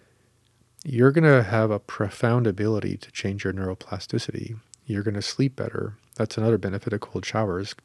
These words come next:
just because of how it, how it, uh, again, stabilizes all those neurotransmitter pathways.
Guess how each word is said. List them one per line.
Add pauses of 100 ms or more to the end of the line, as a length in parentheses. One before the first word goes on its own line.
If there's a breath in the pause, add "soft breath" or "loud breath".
just
because
of
how
it,
how
it, (680 loud breath)
uh,
again,
stabilizes
all
those
neurotransmitter
pathways.